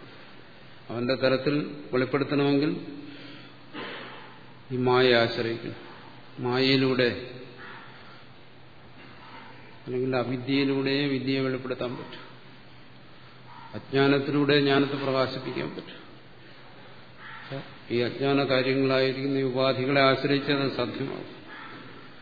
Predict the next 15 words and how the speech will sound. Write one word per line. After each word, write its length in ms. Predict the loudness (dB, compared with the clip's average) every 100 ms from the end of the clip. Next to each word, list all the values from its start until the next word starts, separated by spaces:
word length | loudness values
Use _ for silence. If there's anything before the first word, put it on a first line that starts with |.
| -18 -18 -8
അതുകൊണ്ട് 260 | 0 2
പറയാൻ 340 | 4 6 8 8
കഴിയുന്നില്ല 420 | 8 6 4 4
എന്താണ്, 680 | 4 4 4 2 -2 -4 -2
"ഞാൻ 220 | 2 2
എന്റെ 180 | 2 0
പൂർണ്ണ 440 | 2 4 8 8
അറിവിനെ, 520 | 8 8 6 4 0 -4 -10 -14 -16 -16 -16 -18 -18 -18 -20 -20 -20 -18 -20 -20 -20 -18 -18 -16 -16 -10 -4
എന്റെ 360 | 0 2 2
പൂർണ്ണ 500 | 0 -2 0 2 2 0 -8 -14 -16 -16 -18 -18 -18 -18 -20 -20 -18 -10 -6
ശക്തിയിൽ 420 | -4 0 0 0
പ്രകാശിപ്പിക്കുന്നു." 880 | 0 4 4 4 -2 -6 -6 -6 -8 -12 -14 -16 -18 -18 -16 -16 -16 -16 -10
അപ്പോ 260 | -8 -6 -8 -14 -18 -20 -20 -20 -18 -16 -14 -12
അങ്ങനെ 320 | -4 2 4 4
ഒരു 280 | 4 4